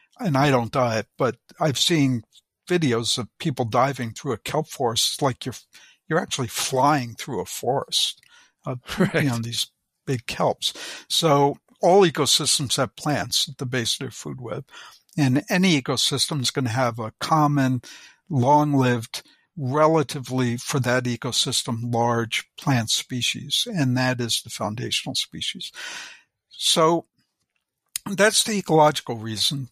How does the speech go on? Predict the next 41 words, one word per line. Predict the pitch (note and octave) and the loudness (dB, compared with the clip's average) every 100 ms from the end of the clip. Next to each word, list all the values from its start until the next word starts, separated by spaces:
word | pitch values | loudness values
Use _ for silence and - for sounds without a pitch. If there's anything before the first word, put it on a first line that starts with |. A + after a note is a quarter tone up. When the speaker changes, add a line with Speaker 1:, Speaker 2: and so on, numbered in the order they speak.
| - | -4
Speaker 1:
why | C3 A#2 | 0 2
it's | - C#3 | 2 -2
important. | A#2+ B2 A2 - B2+ - - - - _ _ - | -4 -6 -8 -8 -14 -18 -20 -20 -20 _ _ -8
The, | D3+ D#3+ D#3 D#3 D3+ - | -2 4 4 4 0 2
um, | F3+ D3 C#3 - | 4 2 0 -4
but | D3+ | 0
there | E3+ | 0
are | |
cultural | - - G#3+ - G3 F3 | 0 0 0 0 0 2
reasons | F3 - E3+ - | 2 0 0 -2
as | C#3+ - | -2 0
well. | E3 G#3+ G#2 C#3 | 2 2 2 2
As | C#3+ - | 2 2
I, | C#3 B2+ - _ _ _ _ _ - | 2 0 -4 _ _ _ _ _ 0
uh, | - C3+ | 2 2
in | A#2+ | 0
preparation | - F3 - D3+ D3+ F#3 | -2 -2 0 0 0 0
for | C#3+ | -2
this | C#3+ - | -2 -2
book, | - E3 - | 0 -2 0
started | - D3+ C3 - | 0 0 0 -4
thinking | F3+ G3+ F3+ | -4 -2 -2
about | B2 A#2 A2+ A2+ | 0 0 -2 0
white | A#2+ A#2 | -2 -2
pine, | - C3+ A#2 A#2+ C#3+ | -4 -2 0 0 0
or | A#2+ A#2+ - | 0 -2 -2
actually | D#3 D3+ - A2+ - _ | 0 0 -4 -6 -8 _
throughout | - D3+ B2+ | -2 0 2
my | A#2+ | 0
life | A2+ C#3+ F3+ - | 0 0 0 -2
thinking | C#3 B2 B2 | -6 -4 -4
about | A#2+ A2+ A#2 | -2 -2 -2
white | C#3 C3 - | -4 -6 -4
pine, | C3 A#2 B2+ - - - - _ - | -4 -4 -6 -12 -12 -16 -20 _ -4
I | F#3 | -2
became | D#3+ F3+ G#3+ A3 | 0 0 0 0
aware | G#3 F#3 F3+ | 2 4 4
that | D3+ D#3 C#3 | 4 0 0
it's | C3+ - | -2 -2
important | D3 - E3 D3 C#3+ | -2 -2 -2 -2 -4
culturally. | - D3+ - - A#2+ A#2+ | 0 0 0 -4 -6 -8